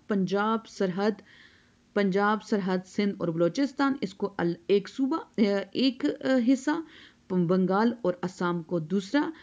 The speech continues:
और थर्ड लेवल पे उन्होंने रखा जितने भी बाकी, अ,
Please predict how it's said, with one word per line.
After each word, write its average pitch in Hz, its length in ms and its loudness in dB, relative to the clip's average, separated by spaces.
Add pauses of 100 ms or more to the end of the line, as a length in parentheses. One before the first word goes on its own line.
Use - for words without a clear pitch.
(200)
और 196 400 0
थर्ड 269 200 2 (260)
लेवल 214 500 0
पे 208 140 0
उन्होंने 196 280 0
रखा 220 400 -4 (300)
जितने 240 400 4
भी 240 340 2
बाकी, 190 400 0
अ, 190 60 -10